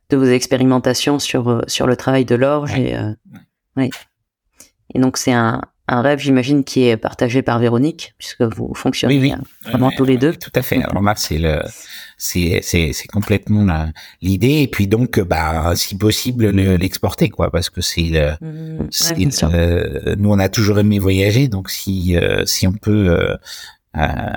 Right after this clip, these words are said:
Speaker 2: aller, euh, montrer notre produit, euh, dans, dans les grands pays, euh, consommateurs de, de
Speaker 1: Mmh.
Speaker 2: whisky,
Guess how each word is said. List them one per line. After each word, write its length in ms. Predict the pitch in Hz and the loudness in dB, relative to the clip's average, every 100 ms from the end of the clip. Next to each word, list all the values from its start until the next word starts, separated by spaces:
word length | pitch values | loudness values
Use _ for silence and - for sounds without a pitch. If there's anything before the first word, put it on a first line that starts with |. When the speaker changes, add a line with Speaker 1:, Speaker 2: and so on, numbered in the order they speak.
| - - _ _ - | -10 -14 _ _ -4
Speaker 2:
aller, 440 | 98 107 113 110 | 0 2 4 2
euh, 300 | 95 90 90 | 2 2 2
montrer 400 | 90 98 107 - | 2 0 0 0
notre 180 | 107 95 | -2 -4
produit, 560 | - 101 98 101 104 98 | -2 0 2 2 2 2
euh, 100 | - - 50 50 50 - _ _ _ _ _ | 0 -4 -6 -8 -10 -16 _ _ _ _ _
dans, 220 | 90 76 | -6 -4
dans 160 | 73 87 | 0 2
les 120 | 90 | 2
grands 160 | 95 95 | 2 2
pays, 460 | - 92 92 92 | 0 2 4 4
euh, 80 | 85 | 2
consommateurs 640 | 85 90 - 87 87 - 90 | 0 -2 0 2 2 2 2
de, 140 | 87 80 87 85 90 80 | 0 -2 -8 -8 -10 -2
de 100 | - | 0
Speaker 1:
Mmh. 40 | |
Speaker 2:
whisky, 340 | 156 151 160 | 2 2 2